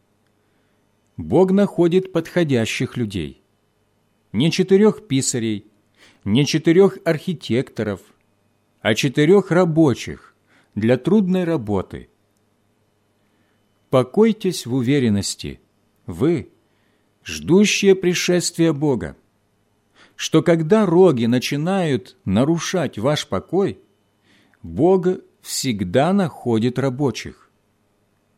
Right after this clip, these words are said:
Никогда не тревожьтесь по поводу слабости Церкви Божией. Возможно, в её лоне растёт могущественный реформатор, который потрясёт мир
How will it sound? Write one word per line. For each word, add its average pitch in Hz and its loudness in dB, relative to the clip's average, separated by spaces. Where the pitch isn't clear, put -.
Никогда 156 -2
не 151 0
тревожьтесь 117 -4
по 113 0
поводу 160 0
слабости 147 -2
Церкви 123 -4
Божией. 95 -6
Возможно, 175 4
в 156 -4
её 175 2
лоне 180 4
растёт 156 -2
могущественный 160 0
реформатор, 151 -4
который 170 0
потрясёт 156 0
мир 151 0